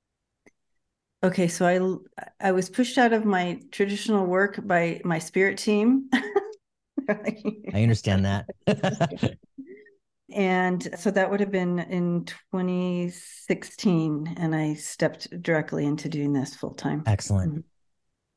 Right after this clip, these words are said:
Speaker 1: Mm-hmm. Yeah. <laughs> Open that door.
Speaker 2: I, I saw too that you are a Reiki master, teacher.
Speaker 1: Yes,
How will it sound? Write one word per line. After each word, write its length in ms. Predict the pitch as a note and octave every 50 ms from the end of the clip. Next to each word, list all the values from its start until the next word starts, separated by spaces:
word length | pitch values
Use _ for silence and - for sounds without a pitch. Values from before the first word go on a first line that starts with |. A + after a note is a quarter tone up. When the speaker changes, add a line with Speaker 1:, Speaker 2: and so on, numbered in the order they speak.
| _ _ _ _ _ _ _ _ _ _ - -
Speaker 1:
Mm-hmm. 40 | D3+
Yeah. 180 | C#3+ C#3 C#3 C3+ - - _ _ - E3 - - - B3+ A#3+ C4 - D4 D4 - - _ _ - A3+ - - - C#4 E4 D#4+ D4+ C#4 C4+ C4 B3 A#3 A3 -
<laughs> 60 | - -
Open 240 | F#3+ F#3+ G3 G#3
that 240 | G#3 G#3 G#3+ G#3 G#3
door. 500 | G#3 G3 F3 E3 D#3 C#3+ D#3 D#3+ - - _ -
Speaker 2:
I, 300 | D#3 D#3+ D#3+ D#3+ D3 D3 -
I 120 | D#3+ E3
saw 340 | C#3+ - - F#3+ F3 E3+ E3
too 320 | - - - F3 E3+ E3+
that 220 | D3+ C#3+ C#3 - C3
you 480 | C3 C#3 C#3 C#3 C#3+ C#3+ C#3 B2 - -
are 220 | - C3 C3 C3 A#2+
a 60 | A#2+ B2+ B2
Reiki 140 | A2 - B2+
master, 380 | A2+ A2 G#2 F#2+ - - G2 F2+
teacher. 480 | - - C3 G#2+ - G2+ F2+ - - _ _ _ _ _ _ _ _ _ _ _ _ _ -
Speaker 1:
Yes, 560 | F#3 F3+ E3+ D#3+ D3+ - - - - - -